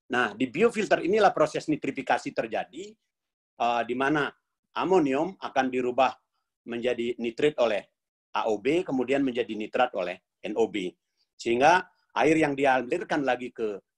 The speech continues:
ke culture setelah melalui proses fisikal, ini fisikal, kemudian di sini biological, kembali lagi ke,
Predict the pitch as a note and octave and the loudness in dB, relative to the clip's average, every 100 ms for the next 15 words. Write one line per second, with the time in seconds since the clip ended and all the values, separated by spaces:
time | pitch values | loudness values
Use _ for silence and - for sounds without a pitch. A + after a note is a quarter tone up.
0 | _ _ _ _ A#2 - E3+ G3+ - A#2+ | _ _ _ _ -12 -2 0 0 -4 -6
1 | D3 - _ _ - - C3+ C3 B2+ A#2+ | -6 -12 _ _ -20 -6 -2 -2 0 -2
2 | A#2+ - A2+ - A2+ - _ _ _ E3+ | -2 -6 -8 -8 -10 -12 _ _ _ -4
3 | D#3+ C3 A2+ C3+ F#3+ B2 C3 A#2+ - G2+ | -4 -4 -2 -2 -4 -6 -6 -8 -10 -6
4 | - B2 F#3 - _ _ _ _ _ A2+ | 2 2 2 -4 _ _ _ _ _ -4
5 | A2+ B2+ A#2+ A2 A#2 A2+ A2+ A2+ A2 G#2 | 0 0 0 -2 -4 2 4 4 2 -2
6 | - C3+ D#3+ A3 - _ _ _ _ _ | -4 2 2 2 -8 _ _ _ _ _
7 | _ _ _ _ _ _ C3 C3 B2+ C3 | _ _ _ _ _ _ 2 4 4 2
8 | A#2 A#2+ E3 C3 B2 | 0 -2 -10 -8 -8